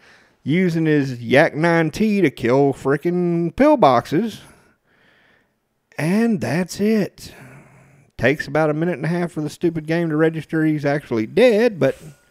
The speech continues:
oh well. I'm sure you'll see the defeat come up here in a second. I'm sorry, Mike. Air R B, this is not a good plane. Maybe in A B it's a good plane.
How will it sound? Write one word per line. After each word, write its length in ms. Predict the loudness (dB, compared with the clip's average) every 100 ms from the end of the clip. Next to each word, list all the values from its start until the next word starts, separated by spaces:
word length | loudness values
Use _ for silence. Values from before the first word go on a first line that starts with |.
| _ _ _ _ -4
oh 240 | 2 6
well. 560 | 6 6 4 2 -2 -8 -16 -20 -20 -20 _ _ _ _ _ -10
I'm 200 | -6 -4
sure 240 | 0 2
you'll 160 | 2 0
see 180 | 0
the 140 | 0 -2
defeat 360 | -2 -2 -2
come 240 | -2 -2 -2
up 180 | -2 -2
here 140 | -2
in 80 | -2
a 60 |
second. 480 | -4 -4 -4 -6 -10 _ _ _ _ _ _ _ _ _ _ _ _ _ _
I'm 240 | -2 -2 -2
sorry, 360 | -4 -2 0
Mike. 380 | 0 0 0 -2 -8 -20 _ _ _ _ -20 _ _ _ _ _ -2
Air 260 | 4 4 6
R 240 | 4 4
B, 300 | 4 4 4
this 300 | 4 0 0
is 120 | -4
not 240 | -2 -2 -2
a 40 |
good 340 | 0 0 0
plane. 560 | -6 -6 -4 -4 -8 -14 -20 -20 -20 _ _ _ _ _ _ _ _
Maybe 460 | -8 -4 2 4 4
in 80 | 6
A 180 | 6
B 240 | 6 4 4
it's 140 | 4
a 40 | 2
good 280 | 4 4
plane. 800 | 0 0 2 2 2 0 -2 -6